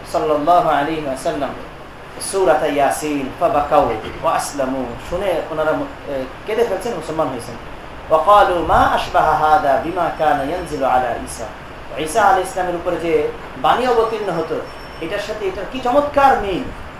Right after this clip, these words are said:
চমৎকার মিল। তো ওনারা মুস্তাকবির ছিলেন না, মুতাকাব্বির ছিলেন না। এতদিন ওনারা জানেন, স্পষ্ট হয় না, এই জন্য ইসলাম জাহের করে নাই।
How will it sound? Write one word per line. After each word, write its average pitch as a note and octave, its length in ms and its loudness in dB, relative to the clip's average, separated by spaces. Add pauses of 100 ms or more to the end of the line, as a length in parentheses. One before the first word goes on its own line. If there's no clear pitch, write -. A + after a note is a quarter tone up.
(380)
চমৎকার F#3+ 440 0
মিল। B2+ 140 -8 (400)
তো G3+ 60 -6
ওনারা A#3 260 2
মুস্তাকবির A#3+ 560 -2
ছিলেন G4 220 -4
না, D#3+ 220 -2 (100)
মুতাকাব্বির A3 560 0
ছিলেন F3+ 200 -2
না। G3 180 -2 (580)
এতদিন A#3 320 0
ওনারা A3+ 220 4
জানেন, F#3+ 560 2
স্পষ্ট - 360 0
হয় A#3+ 240 8
না, B3+ 80 2
এই G3 100 0
জন্য G3 380 0
ইসলাম F#3+ 380 0
জাহের F3 320 6
করে D#3+ 180 4
নাই। D3 100 0